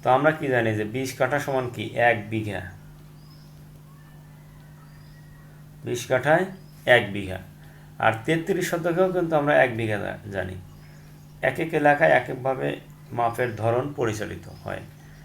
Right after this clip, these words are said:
তো বিশ কাঠায় এক বিঘা, আবার তেত্রিশ শতকেও এক বিঘা। আবার তেত্রিশ শতকে কিন্তু আমরা ডেসিমেলও বলে থাকি।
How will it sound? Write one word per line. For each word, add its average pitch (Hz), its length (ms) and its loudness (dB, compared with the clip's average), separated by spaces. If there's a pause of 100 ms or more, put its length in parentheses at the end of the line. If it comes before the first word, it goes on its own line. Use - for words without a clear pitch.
(260)
তো 107 340 -2
বিশ 135 260 -4
কাঠায় 160 280 2
এক 143 180 4
বিঘা, 147 300 0
আবার 135 220 2
তেত্রিশ 135 380 -6
শতকেও 147 540 -6 (440)
এক 120 220 0
বিঘা। 101 220 -4
আবার 113 340 2
তেত্রিশ 160 320 -6
শতকে 156 240 2
কিন্তু 151 180 0
আমরা 143 140 4
ডেসিমেলও 120 560 0
বলে 101 220 -6
থাকি। 95 260 -12